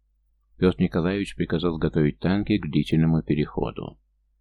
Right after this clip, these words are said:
По данным штаба, японцы укрепились в районе Саривона, а у Кэсона накапливается армия генерала Оку численностью более ста тысяч для наступления на Пхеньон. В корпусе генерала Брусилова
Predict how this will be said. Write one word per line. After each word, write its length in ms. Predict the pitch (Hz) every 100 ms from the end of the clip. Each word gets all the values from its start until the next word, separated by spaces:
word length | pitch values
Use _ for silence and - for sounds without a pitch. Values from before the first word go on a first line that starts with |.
| _
По 120 | - 80
данным 320 | 90 90 87
штаба, 400 | - 95 101 95
японцы 460 | 90 92 92 -
укрепились 520 | 80 - 76 98 98 -
в 60 |
районе 280 | 85 82 78
Саривона, 800 | - - 67 58 73 90 95 - - _ _
а 60 | 90
у 100 | 95
Кэсона 540 | 202 180 - 127 135
накапливается 720 | 127 - 117 - 110 110 - -
армия 360 | 95 104 104
генерала 440 | 98 95 104 104 -
Оку 500 | - - - 82 85 _
численностью 580 | - 95 82 80 - 65
более 260 | 69 64
ста 280 | - - 90
тысяч 360 | - - - -
для 160 | - 78
наступления 720 | 78 - - - 78 90 -
на 140 | 76
Пхеньон. 640 | 73 - 69 60 52 - - _ _ _ _ _ _ _ _ _ _ _ -
В 80 | -
корпусе 460 | 101 98 95 -
генерала 400 | 87 87 90 85
Брусилова 760 | 80 85 - 113 113 71 58